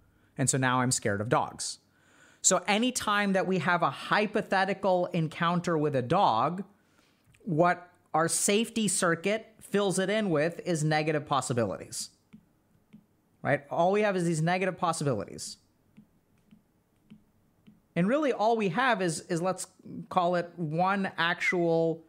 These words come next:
negative experience. So this is our negative experience, okay? But then we have all these negative possibilities that we'll, we're kinda, like, filling it in with. So the goal of exposure therapy is to try to have these kinda neutral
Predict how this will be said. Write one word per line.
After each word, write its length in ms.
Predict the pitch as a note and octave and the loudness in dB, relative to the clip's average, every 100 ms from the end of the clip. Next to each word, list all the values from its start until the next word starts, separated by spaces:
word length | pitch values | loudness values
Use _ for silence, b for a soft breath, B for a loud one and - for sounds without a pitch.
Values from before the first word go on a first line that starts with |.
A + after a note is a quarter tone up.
| b b _ - | b b _ -2
negative 400 | D3+ D3+ D3 C3 | 0 2 0 0
experience. 580 | B2 - A#2 E2 A#1+ - | -2 -2 -2 -4 -8 -10
So 140 | C3+ | -6
this 180 | D#3 D3+ | -4 -4
is 100 | D3 | -2
our 120 | C3+ | 0
negative 360 | B2 A2+ A2 G2+ | 0 -2 -4 -6
experience, 540 | - G#2 - - - | -10 -10 -12 -14 -16
okay? 320 | - B2 E3 G3 _ _ b b b b b - | -12 -10 -10 -12 _ _ b b b b b 0
But 120 | F3+ | 2
then 220 | A3+ G#3 | 2 0
we 100 | G3 | 2
have 160 | G#3+ G#3+ | 2 4
all 100 | G#3+ | 2
these 160 | G3+ | 2
negative 300 | G3+ G3 F#3 | 0 0 -2
possibilities 640 | F#3 F#3+ F#3 G#3 A3 F#3 E3 | 0 -2 0 0 2 2 0
that 140 | E3+ | 0
we'll, 180 | E3+ D#3+ | 0 -2
we're 160 | F#3 E3+ | -4 -4
kinda, 240 | E3 D#3+ | 0 0
like, 160 | D3+ D3 | 0 0
filling 300 | - D3 C#3 | 0 0 0
it 80 | C3 | 0
in 100 | C3 | 0
with. 160 | G2+ - B B B B | -4 -10 B B B B
So 100 | - | -2
the 40 | F3+ | 2
goal 280 | G#3+ C4+ C#4+ | 4 4 4
of 80 | |
exposure 520 | A3 - A#3+ C#4 C4+ G3+ | 0 -2 0 2 0 0
therapy 420 | F3+ D#3 D#3+ F#3+ | 0 0 0 0
is 140 | F#3 | -2
to 100 | - | -4
try 240 | - G#3 A3 | -2 0 0
to 80 | |
have 340 | F#3+ G3+ G3+ F3+ | 0 0 0 0
these 200 | F#3 F3 | -2 -2
kinda 240 | G3 F3+ | -2 -2
neutral 920 | D#3 D#3 F#3+ G#3 - A3+ G#3+ G#3 G#3 | 0 2 2 0 0 2 4 2 2